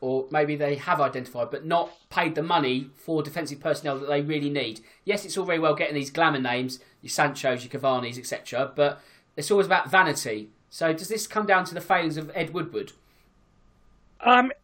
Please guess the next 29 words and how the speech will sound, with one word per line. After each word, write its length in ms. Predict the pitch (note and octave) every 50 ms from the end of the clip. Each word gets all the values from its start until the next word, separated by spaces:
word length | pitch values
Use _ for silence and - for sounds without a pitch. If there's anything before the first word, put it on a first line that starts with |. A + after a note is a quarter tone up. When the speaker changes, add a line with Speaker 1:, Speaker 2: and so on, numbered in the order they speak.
| _ -
Speaker 2:
yeah, 240 | C4+ C#4+ D#4 D#4+ - -
yeah, 200 | D#4+ D4+ C#4+ A#3
it 40 | A#3+
absolutely 440 | B3+ C4 - G3 G#3+ B3 C4 A3 F#3+
does. 260 | D#3+ E3+ D#3+ E3+ F3+
Although 260 | A#3 G#3+ G#3 A#3+ A#3+
I'm 100 | A#3+ A#3
trying 220 | - - D#4+ E4+ D#4
to 60 | C4+
think 260 | - - C4+ B3 -
who 220 | - - C#4 C#4 C4+
are 160 | C4 B3+ A#3+
the 260 | G3 A3+ A3 G3+ E3+ -
centre-backs 840 | - - - - A#3+ A#3 A3 - F3+ D3 F3+ F3 E3 - - - - -
out 280 | - G#3 A3 B3+ B3+ E3+
there 260 | - - A#2 - C3+
that 280 | B2+ D3 D3+ - - -
you'd 200 | - E3 E3 D#3
think, 320 | - - - E3+ E3 D#3+ C#3+ - - - - - - _ _ _ _ _ _ _ _ -
you 120 | F3+ F3+
know, 140 | - - G3+ -
that, 320 | A3 F3 D#3+ G3 G3 G3 - _ _ _ _
you 100 | - F3
know, 100 | E3+ D#3+ -
could 300 | - - - A3 G3 F3
improve 560 | B3 F#3 F#3 E3+ - - G3+ F#3+ F#3 E3+ - -
Manchester 480 | F#3 G3 F#3+ F#3 - - F3+ - - F#3+
United 320 | F3 E3+ - - F3+ - - - - - - - - -
greatly. 540 | - A#3 A#3+ A3+ F3+ D3+ C3+ A2 F#2+ -